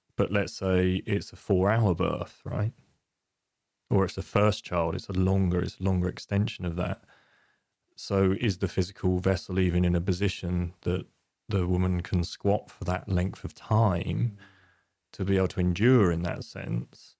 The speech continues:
Um, so it's less taxing on the physiology. And therefore, lying down, for instance, and having to give birth, what would be the birthing canal would be the equivalent of giving birth uphill,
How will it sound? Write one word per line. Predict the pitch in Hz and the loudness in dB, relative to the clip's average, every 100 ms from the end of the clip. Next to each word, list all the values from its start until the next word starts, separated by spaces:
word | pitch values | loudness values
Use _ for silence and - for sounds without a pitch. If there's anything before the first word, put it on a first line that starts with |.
| _ _ _ _ _ _ _ | _ _ _ _ _ _ _
Um, | 101 98 92 90 - | 0 2 2 0 -4
so | - 95 | -4 0
it's | 92 - | 0 0
less | 107 104 - - - _ | 0 0 -4 -16 -20 _
taxing | - 110 - - 90 87 90 | -6 -6 -8 -8 -4 -2 -2
on | 90 | -2
the | 90 | -2
physiology. | - 87 87 85 87 - 131 _ _ _ _ _ _ _ _ - | -2 -2 -2 -2 -4 -8 -12 _ _ _ _ _ _ _ _ -2
And | 101 95 90 90 90 | 2 2 2 0 0
therefore, | 101 95 - 95 87 87 92 | 0 0 0 0 2 0 -4
lying | - 101 101 95 | 0 4 4 4
down, | 90 98 92 87 85 | 2 2 2 0 -2
for | - | -2
instance, | 90 - - 90 - | -4 -4 -4 -4 -2
and | 92 | -2
having | 90 90 92 | 0 0 0
to | 92 | 0
give | 92 87 | -2 0
birth, | - 90 87 - | 0 2 0 0
what | - | -2
would | 98 - | -2 0
be | 90 90 | 0 0
the | |
birthing | 90 95 90 90 | 0 0 0 -2
canal | 82 92 | -2 -4
would | 95 | -2
be | 98 | -2
the | 95 | -2
equivalent | 95 104 98 | 0 0 -2
of | 104 | -2
giving | 92 90 | 0 2
birth | 98 87 | 2 0
uphill, | - - - 98 104 123 | -4 -6 0 0 0 -4